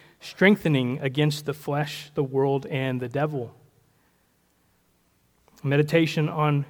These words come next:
God's word is a daily need for you to be strengthened, to walk in the ways of your King, and to resist the influence of your flesh and the world and the devil.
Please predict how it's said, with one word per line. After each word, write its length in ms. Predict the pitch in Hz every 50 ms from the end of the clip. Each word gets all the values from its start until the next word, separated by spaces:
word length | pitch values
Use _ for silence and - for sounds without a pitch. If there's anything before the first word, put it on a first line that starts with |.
| - 139
God's 300 | 139 165 160 160 147 139
word 260 | 143 151 170 170 165
is 160 | 156 147 143
a 140 | 156 151 147
daily 600 | 143 135 127 - 160 170 190 190 180 175 160 156 160
need 580 | 196 175 156 170 180 196 208 202 180 170 151
for 280 | 151 - - 165 156 156
you 360 | 156 180 214 208 196 180 180
to 140 | 151 - 160
be 180 | 143 160 170
strengthened, 840 | 156 - - - - - 165 175 208 208 - - 160 127 110 110 - - - _ _ _ - - - _ _
to 180 | - - 190 170
walk 460 | 151 147 165 180 202 214 214 208 - - - - - _ _ _ _
in 180 | _ 175 170 165
the 100 | 160 151
ways 720 | 147 143 147 165 170 180 196 202 202 208 196 - - - - - _ _ _ _ _
of 160 | 165 160 156
your 160 | 156 156 160 156
King, 500 | - - 208 220 233 202 147 120 117 - - - _ _ _ _ _ _ _ _ _ _ _ _ _ _ _ _ _ _ _ _ _ _
and 120 | 156 151
to 100 | - 190
resist 500 | 175 180 175 160 139 185 214 226 - -
the 140 | - 160 156
influence 440 | 190 208 202 - 180 165 147 147 -
of 100 | 147 135
your 160 | 147 151 151
flesh 480 | 151 - - 170 180 190 - - - -
and 120 | 151 135
the 60 | 135
world 400 | 135 135 156 160 156 156 151 151 151 -
and 160 | 156 135 143
the 80 | 135
devil. 380 | 127 165 185 180 175 139 107 -